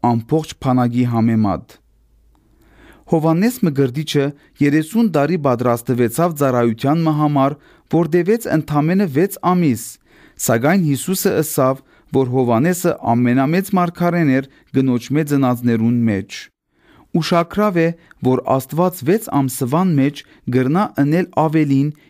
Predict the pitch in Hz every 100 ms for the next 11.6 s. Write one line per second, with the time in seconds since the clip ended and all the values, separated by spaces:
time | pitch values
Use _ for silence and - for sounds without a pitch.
0 | - 165 139 131 165 156 185 226 226 139
1 | 135 131 120 147 175 135 131 143 147 147
2 | 143 165 175 185 139 135 131 131 165 -
3 | 180 170 175 - 147 151 - _ - 165
4 | 151 - 220 247 190 185 151 151 151 156
5 | 143 156 - 156 135 143 139 104 - _
6 | _ - - - - 131 117 175 180 139
7 | 120 113 110 - 202 185 156 151 143 151
8 | 139 131 127 139 - 123 110 - 160 143
9 | - 131 123 117 127 113 110 110 95 104
10 | _ _ _ _ _ _ _ - 190 196
11 | 202 180 190 - - 127